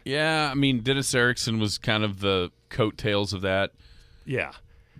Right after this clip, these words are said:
Speaker 1: Butch Davis did.
Speaker 2: That's true. That's
Speaker 1: With,
Speaker 2: true.
Speaker 1: with Coke, you know, Coker and Davis
Speaker 2: Yeah.
Speaker 1: and those. But
Speaker 2: Yeah.
Speaker 1: here, what, what is
Speaker 2: But
Speaker 1: the
Speaker 2: the money's still there.
Speaker 1: But that's, but that's the thing.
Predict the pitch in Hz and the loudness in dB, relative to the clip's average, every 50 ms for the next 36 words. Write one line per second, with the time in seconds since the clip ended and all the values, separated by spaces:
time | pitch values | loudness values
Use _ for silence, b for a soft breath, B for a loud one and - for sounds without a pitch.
0 | b - - - 101 - - - 107 110 117 117 120 117 - 90 90 104 107 117 | b 0 0 0 2 0 0 0 2 2 2 2 0 -2 -4 0 2 2 2 2
1 | 123 135 147 143 - _ - - 98 101 127 156 - - - - 233 240 247 202 | 2 0 -4 -10 -16 _ -14 -6 0 0 0 0 0 -4 -8 -6 -6 -6 -6 -8
2 | 180 - - 101 107 - - 120 127 127 117 127 123 - - 139 127 117 - - | -10 -10 -8 -8 -8 -4 0 0 0 2 2 0 -2 0 2 2 2 2 2 0
3 | 123 117 113 104 - 131 120 113 - 131 127 127 120 104 95 110 110 110 107 113 | 0 0 0 0 2 2 2 2 2 0 0 0 2 2 2 2 2 2 0 0
4 | 113 107 104 120 131 117 110 113 107 107 - - - - - - - - - - | -2 -2 0 0 2 2 2 2 2 0 -2 -4 -8 -10 -14 -20 -20 -20 -20 -20
5 | - - _ _ _ _ _ - 160 151 143 - 135 160 160 147 - 151 147 147 | -20 -20 _ _ _ _ _ 4 4 4 4 6 6 6 6 6 4 0 2 4
6 | 151 147 123 143 147 143 143 127 165 156 123 - 190 160 131 113 117 135 190 233 | 4 4 4 2 2 4 6 6 6 6 6 4 2 2 2 0 0 0 0 0
7 | 254 233 202 - - - - 147 180 208 220 156 98 98 123 175 226 302 285 285 | 0 -2 -4 -4 -6 -6 -4 -2 -2 -2 -2 -4 -2 -2 -2 -2 -2 -4 -8 -8
8 | 294 240 127 98 95 123 120 - 120 117 - - - 107 104 92 98 95 - 98 | -8 -10 -8 -2 0 2 4 6 4 4 4 0 -2 -2 0 0 0 -2 -2 -4
9 | - - 135 143 98 76 | -2 0 0 0 0 -2